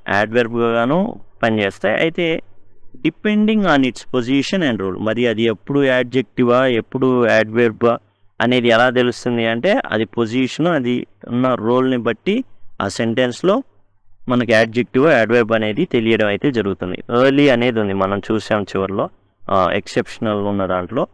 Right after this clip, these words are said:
The early bird gets the worm. ఇక్కడ early bird, ఏ bird అనేటటువంటి noun గురించి తెలియజేస్తుంది కాబట్టి adjective అయింది. She woke up early. నిద్ర లేవడం అనే దాని గురించి, నిద్ర ఎప్పుడు లేచింది అనే దానికి సమాధానం. నిద్రకి link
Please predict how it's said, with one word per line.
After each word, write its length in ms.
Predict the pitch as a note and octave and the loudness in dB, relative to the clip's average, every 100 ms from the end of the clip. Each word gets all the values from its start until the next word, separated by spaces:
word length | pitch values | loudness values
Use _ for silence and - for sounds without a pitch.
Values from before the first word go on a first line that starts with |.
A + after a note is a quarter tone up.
| _ - - - A2 | _ -20 -20 -14 -2
The 100 | B2+ | 0
early 460 | B2 D#3+ F3 F#3 | 2 0 2 0
bird 280 | D#3+ C#3+ D#3 | 0 2 0
gets 280 | B2 B2+ - | 0 -2 -2
the 160 | - A#2+ | -4 -2
worm. 200 | F#2 E2 - | -2 -6 -8
ఇక్కడ 240 | - D3 | -2 2
early 400 | C#3+ C#3 D#3 D#3 | 4 4 2 2
bird, 340 | A#2+ A2 F2+ - - - | 2 2 0 -6 -16 -14
ఏ 360 | - A#2+ C#3+ D3 - - - | -6 0 2 2 -4 -20 -18
bird 420 | A#2 B2 D3 D#3+ D3+ | -8 -2 2 4 4
అనేటటువంటి 800 | C#3+ C#3 B2+ A#2+ B2+ B2+ F3+ | 2 2 0 0 0 0 0
noun 380 | E3+ A#2+ B2+ C#3 | 0 0 0 0
గురించి 340 | B2+ C3 A#2+ E3+ | 0 -2 -2 -2
తెలియజేస్తుంది 720 | C3 B2 B2 B2 G#2+ A#2 A2 | 0 2 2 2 2 -2 0
కాబట్టి 320 | G#2+ G#2+ F3 | 2 0 2
adjective 600 | E3+ A2 G#2 G#2+ - F#2 | 2 2 0 -4 -2 -2
అయింది. 220 | E2 D#2+ - - - - - - - | -2 -8 -14 -20 -20 -20 -20 -20 -12
She 220 | - F#3 D3 | 0 0 4
woke 340 | D#3+ D#3+ E3 | 2 2 -2
up 60 | - - B2 C3 | -2 -4 0 2
early. 260 | A#2+ F#2+ - _ _ _ - | 0 -2 -6 _ _ _ -10
నిద్ర 420 | A2 C3 - F3 F#3 | -2 -2 0 0 2
లేవడం 480 | E3 D#3+ D#3 D3+ | 4 4 4 4
అనే 200 | D3 C#3+ | 4 4
దాని 280 | C3 C3+ C3 | 4 2 2
గురించి, 380 | A#2+ A#2+ G#2 G2+ | 0 0 -2 -4
నిద్ర 360 | A2 A#2+ C#3 D3+ | -2 0 2 2
ఎప్పుడు 300 | B2+ - C#3+ | 2 2 4
లేచింది 560 | C#3+ C3 C3+ C3 C3 | 4 2 0 2 2
అనే 240 | B2+ B2 A#2 | 2 0 0
దానికి 280 | A#2+ D#3+ | 0 0
సమాధానం. 500 | D#3 C#3 C3 G#2 F2+ | 0 2 2 2 -2
నిద్రకి 440 | A2+ A2+ D3 F3 F#3 | -4 -4 -2 0 0
link 400 | C#3 A#2+ - | -2 -4 -8